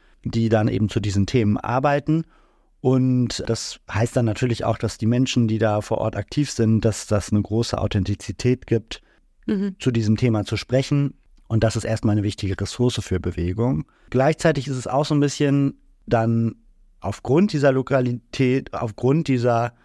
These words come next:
Speaker 1: lokalen Dimension wieder eine Herausforderung, dass die vielen kleinen Konflikte zusammenzubinden zu einem größeren Konflikt,
Speaker 2: Mhm.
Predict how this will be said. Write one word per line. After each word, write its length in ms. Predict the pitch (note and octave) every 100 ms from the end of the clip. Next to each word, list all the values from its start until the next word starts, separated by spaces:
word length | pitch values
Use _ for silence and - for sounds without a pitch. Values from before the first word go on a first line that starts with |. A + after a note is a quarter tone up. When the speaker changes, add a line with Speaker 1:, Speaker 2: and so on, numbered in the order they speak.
| _
Speaker 1:
lokalen 560 | - A#2+ - A#2+ C#3 C3+
Dimension 720 | A#2+ A#2 A2 A2+ C3 C3+ C3+ - -
wieder 200 | B2+ C3+
eine 120 | B2+
Herausforderung, 840 | B2+ A2+ D#3 - C#3 C3 B2 B2
dass 380 | A#2+ A2+ - - _ _ -
die 360 | A2+ A2+ A2
vielen 640 | - D3+ E3+ D#3+ C#3+ B2+ - -
kleinen 440 | - A#2+ C#3+ C#3+
Konflikte 640 | - B2 - D3 - C3+ A#2
zusammenzubinden 880 | A#2+ A2+ C3+ D#3 C3 A#2+ A#2+ A#2
zu 120 | G#2+
einem 160 | A2+ A2
größeren 560 | G#2+ B2+ D#3 B2 A2 G#2+
Konflikt, 680 | A#2 G2+ - B2+ C3 -
Speaker 2:
Mhm. 200 | F#3+ G3